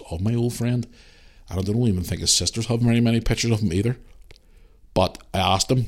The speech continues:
"Would you have, like, any old archive photos of students or classroom photos or whatever?" It's just, I would love to get a couple and then take them to his mum and his sisters and say, "Look, listen, here's some old pictures of your brother as well." And I wouldn't mind having one myself. I was,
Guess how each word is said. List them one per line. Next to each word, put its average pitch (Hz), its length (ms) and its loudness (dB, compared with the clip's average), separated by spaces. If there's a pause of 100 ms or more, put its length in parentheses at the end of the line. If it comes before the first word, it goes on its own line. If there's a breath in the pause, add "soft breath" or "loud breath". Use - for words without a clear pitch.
"Would 117 100 -2
you 156 120 2
have, 123 140 2
like, 101 200 -2
any 98 180 0
old 92 420 0
archive 82 400 -4
photos 90 520 -2
of 82 260 -8
students - 680 2
or 76 260 -6 (400)
classroom 98 540 0
photos 113 400 2
or 104 40 4
whatever?" 117 240 2 (440 loud breath)
It's - 140 -2
just, 104 100 4
I 104 60 2
would 104 100 -4
love 110 140 2
to 104 60 -2
get 92 140 0
a 95 60 -2
couple 101 460 -4
and 90 120 -2
then 92 280 -2
take - 240 -6
them 95 140 -2
to 87 420 -2 (140)
his 92 300 -4
mum 90 360 0 (100)
and 85 120 -8
his 85 100 -4
sisters 123 400 0
and 110 100 0
say, 95 160 -2
"Look, - 200 -6
listen, - 300 -2 (460 loud breath)
here's - 240 -4
some 92 140 0
old 85 100 -2
pictures 85 300 -6
of 85 40 -4
your 82 140 -4
brother 87 260 -4
as 87 120 -6
well." 95 160 -4
And - 0 -
I 147 100 -4
wouldn't 175 140 -2
mind 92 100 -2
having 82 200 -2
one 82 180 -6
myself. 95 320 0
I 131 60 2
was, 117 320 -2